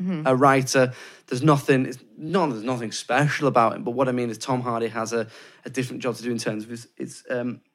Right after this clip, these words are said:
Speaker 2: his physicality. So I, I think he shows real depths in, for example, in the opening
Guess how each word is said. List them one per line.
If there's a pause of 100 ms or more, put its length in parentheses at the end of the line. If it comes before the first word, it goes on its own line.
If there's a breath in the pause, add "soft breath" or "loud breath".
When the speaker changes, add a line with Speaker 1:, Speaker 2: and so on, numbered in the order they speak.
(120)
Speaker 2:
his
physicality.
So
I, (300 loud breath)
I
think
he
shows (100)
real
depths
in,
for
example,
in
the (140)
opening